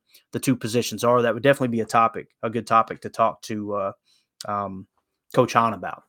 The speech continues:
So there's that. Let's move on to defense, okay?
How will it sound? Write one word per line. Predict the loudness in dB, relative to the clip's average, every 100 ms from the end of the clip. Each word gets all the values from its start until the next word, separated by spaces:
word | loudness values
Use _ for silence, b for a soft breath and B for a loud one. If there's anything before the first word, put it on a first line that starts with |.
| _
So | -4 -4 -4 _ _ _ _ _ _ _ 4
there's | 8 8
that. | 8 8 6 -4 _ _ -20 _ _ _
Let's | 0 4
move | 4 4
on | 4 2
to | 2 0
defense, | 2 0 0 -4 -10 -10
okay? | -14 -4 -2 -2